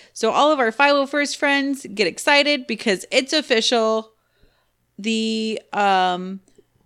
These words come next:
clones have hot asses. How do I know this? I'm so glad you asked,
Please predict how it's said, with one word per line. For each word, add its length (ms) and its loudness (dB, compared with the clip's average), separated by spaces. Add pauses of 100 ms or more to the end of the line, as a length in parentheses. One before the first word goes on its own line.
(200)
clones 920 0 (640)
have 640 2 (160)
hot 600 2 (220)
asses. 760 -2 (400)
How 400 6
do 140 4
I 140 8
know 200 6
this? 220 2
I'm 120 2
so 160 2
glad 260 4
you 100 0
asked, 320 2